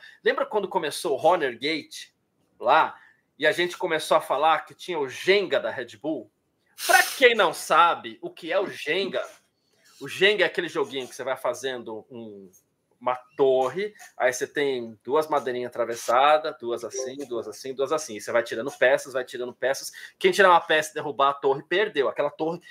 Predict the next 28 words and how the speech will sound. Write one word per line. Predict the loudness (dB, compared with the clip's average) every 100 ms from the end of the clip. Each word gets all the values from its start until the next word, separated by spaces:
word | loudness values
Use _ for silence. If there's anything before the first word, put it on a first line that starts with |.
| -20 _
em | 0 2
algum | 2 2
momento, | 0 -2 -4
aquela | -4 -4
torre | -2 -6 -2
vai | -2
cair. | 0 -2 -4 -10 _ _ _ _
E | 2
a |
gente | 2 4
falou, | 2 4
"Poxa, | 6 6 2
a |
Red | -6 -8
Bull | -10 -10
tá | -6 -8
com | -8
todo | -8 -8
esse | -8 -8
problema | -6 -4 -4 -6
interno | -4 0 2 0 -4
aí." | -2 -2 -2 -12 -4
Aí | 0 0
tem | 0
o | -2
problema | -2 0 0 0
do, | 0 0 0 -2 -8 -16 _ _ _ _ _ _ _ _
do | -4 -2 -2 -6